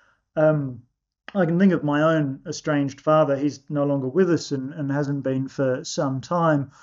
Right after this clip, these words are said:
but I do recall, uh, that he, uh, basically tried to manage his own wealth, uh, himself, and during the global financial crises all those years ago, uh, sold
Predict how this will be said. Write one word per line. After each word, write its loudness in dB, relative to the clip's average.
but 0
I -4
do 4
recall, 2
uh, 0
that 0
he, 2
uh, -10
basically 0
tried -2
to -4
manage -2
his -6
own 2
wealth, 0
uh, -4
himself, 2
and 2
during 2
the -8
global 0
financial -6
crises 0
all 0
those -2
years 2
ago, 2
uh, -6
sold 0